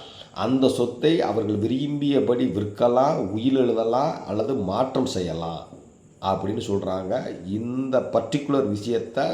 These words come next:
இந்த தீர்ப்பின் பேரா பதினேழுல சொல்றாங்க. அதுக்கப்புறம் என்ன சொல்றாங்கன்னா, வாதிகள் ஒன்பது அஞ்சு ஆயிரத்தி தொள்ளாயிரத்தி எண்பத்தாறு தேதியிட்ட அந்த ஒண்ணாம் பிரதிவாதியும் அவரது சகோதரர்களும் செய்து கொண்ட பாகப்பிரிவினையை சவால்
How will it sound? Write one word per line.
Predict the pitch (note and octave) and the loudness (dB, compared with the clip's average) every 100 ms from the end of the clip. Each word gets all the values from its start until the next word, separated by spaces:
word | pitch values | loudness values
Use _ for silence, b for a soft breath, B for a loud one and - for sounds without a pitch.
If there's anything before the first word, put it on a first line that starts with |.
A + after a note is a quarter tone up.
| A#2+ | -4
இந்த | A#2 A#2+ A#2 | -6 -4 -2
தீர்ப்பின் | A2 B2 C3+ C3 C3+ A2 | -2 0 -2 -2 -4 -2
பேரா | G#2 A2 G#2+ F#2+ | 0 2 2 2
பதினேழுல | A#2 A#2+ C3 A#2 A#2 | 2 4 2 2 0
சொல்றாங்க. | F#2+ E2 D#2+ C#2+ C#2+ - - - B B B B B B B B B | -2 -6 -6 -10 -12 -16 -20 -20 B B B B B B B B B
அதுக்கப்புறம் | - F#3 A#3+ A#3 G#3 | 8 8 10 8 8
என்ன | F#3 F3+ | 8 8
சொல்றாங்கன்னா, | E3 D#3 D3+ F3 A#3+ F#3+ | 10 8 8 6 6 4
வாதிகள் | G2+ B2+ E3 G3 G3 G3 F3 F3 F#3+ C4 - | 8 10 12 10 10 6 8 8 8 6 2
ஒன்பது | A#2 D#3+ F#3 G#3 G#3 | 2 2 6 8 10
அஞ்சு | E3+ E3 F#3 | 10 6 4
ஆயிரத்தி | E3+ C#3+ E3+ F3 | 6 6 4 4
தொள்ளாயிரத்தி | E3 C#3 | 4 4
எண்பத்தாறு | C3+ F3+ E3 E3+ E3 B2+ | 4 4 4 4 4 4
தேதியிட்ட | C#3 C3+ C3+ - D3 E3+ G#3 F#3+ - - | 2 2 0 0 2 4 2 0 -6 -6
அந்த | - B2+ B2+ | 0 4 4
ஒண்ணாம் | A#2 D3 F3 F3 D#3 | 4 4 4 4 4
பிரதிவாதியும் | C#3 C#3+ C#3 C3+ C3+ E3 G#3 | 2 2 4 4 2 0 -2
அவரது | G2+ A#2 A#2+ | -2 2 4
சகோதரர்களும் | A2 G#2+ B2 D#3 D3+ D3 D3 | 4 2 2 2 2 0 0
செய்து | B2+ B2+ B2+ | 0 0 0
கொண்ட | B2 A#2+ | -2 0
பாகப்பிரிவினையை | A#2 G2+ B2 B2+ B2 A2 A2+ A2 G#2+ A2+ C#3 - - | 0 2 2 0 0 -2 0 -2 -4 -4 -4 -6 -10
சவால் | - - - G#2+ A2+ | -16 -4 0 4 4